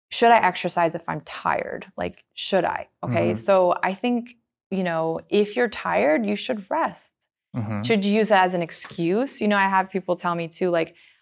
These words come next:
Speaker 1: "Oh, if there's an easy way out, I will take that one," you know? So
Speaker 2: Mm.
Speaker 1: you gotta have to know yourself and be disciplined, but there's a time to rest and there's a time to exercise. If you're really exhausted, you worked all day, maybe you worked a twelve-hour day or something,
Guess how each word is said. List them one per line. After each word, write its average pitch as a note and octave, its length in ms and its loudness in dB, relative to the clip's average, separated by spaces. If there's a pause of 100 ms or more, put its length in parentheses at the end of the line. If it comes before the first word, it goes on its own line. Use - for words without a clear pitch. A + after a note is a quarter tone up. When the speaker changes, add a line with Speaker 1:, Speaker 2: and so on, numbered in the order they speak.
(100)
Speaker 1:
"Oh, A#3+ 140 4
if A3+ 80 -6
there's F#3 180 0
an F#3 140 -4
easy G3+ 240 0
way G3 140 0
out, A3 340 2
I D#3+ 100 2
will D#3+ 120 -2
take - 360 -2
that - 260 -4
one," - 240 -8
you F#3 100 -2
know? F3 240 -4
So E3+ 400 4
Speaker 2:
Mm. - 100 -10 (140)
Speaker 1:
you A3+ 80 0
gotta F#4 240 4
have D4+ 300 -8
to A3 80 0
know F3 300 2
yourself F#3 680 0
and F3+ 120 -4
be E3+ 120 -4
disciplined, D#4+ 680 -2 (360)
but G3+ 160 2
there's C4 260 6
a C#4+ 80 4
time B3 380 -2
to D4 60 -2
rest F3+ 400 0
and F#3+ 80 -2
there's F#3 140 -2
a G3+ 40 -4
time F3+ 300 -4
to - 100 0
exercise. - 680 -4
If - 140 -20
you're D4 140 -4
really A3 300 -2
exhausted, E3+ 520 0
you E3+ 100 -6
worked G#3+ 320 0
all A3+ 120 4
day, E3+ 260 0
maybe E3 160 -8
you F3 80 -8
worked F3+ 200 -8
a - 40 -14
twelve-hour G#3 500 4
day E3+ 140 2
or E3+ 100 2
something, E3+ 440 -6